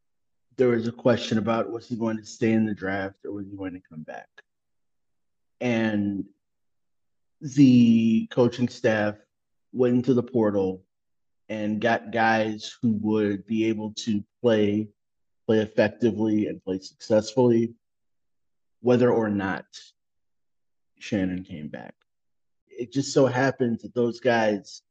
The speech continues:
are generally making a very positive impact game over game. Guerrier, Domask,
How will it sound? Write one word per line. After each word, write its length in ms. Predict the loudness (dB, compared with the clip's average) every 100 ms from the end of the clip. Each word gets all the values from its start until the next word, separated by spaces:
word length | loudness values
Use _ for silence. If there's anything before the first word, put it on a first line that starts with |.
| _ _ _ 0
are 100 | 0
generally 560 | 2 4 6 6 4
making 420 | 4 2 0 -4 -4
a 180 | -6 -6 -4
very 340 | 0 2 0
positive 560 | -2 -4 -4 -6 -10 -10
impact 440 | -10 -10 -10 -10 _
game 260 | -6 -6 -6
over 220 | -10 -18
game. 260 | -12 -14 -14 _ _ _ _ -6
Guerrier, 800 | 2 4 6 6 6 6 4 2 -4
Domask, 800 | -10 -8 -6 -4 -4 -6 -12 -16